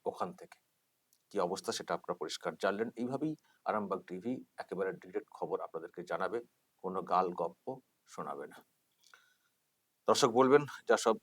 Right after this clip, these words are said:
দেখছেন শুনছেন, আপনাদের কি মনে হয় যে আক্রমণটা করেছে ইসরায়েল, তার প্রত্যাঘাত যেটা হতে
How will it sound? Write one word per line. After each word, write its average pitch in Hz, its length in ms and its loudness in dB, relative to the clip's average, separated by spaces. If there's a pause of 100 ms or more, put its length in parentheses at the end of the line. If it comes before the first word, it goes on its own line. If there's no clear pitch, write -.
(140)
দেখছেন 110 300 -4
শুনছেন, 107 480 -8
আপনাদের 123 340 -6
কি 123 80 -8
মনে 113 180 -4
হয় 117 280 -6 (420)
যে 113 260 2 (180)
আক্রমণটা 113 480 2
করেছে 101 340 -4
ইসরায়েল, 92 460 -6
তার 98 100 -2
প্রত্যাঘাত - 580 -6
যেটা 104 220 -4 (120)
হতে - 200 -4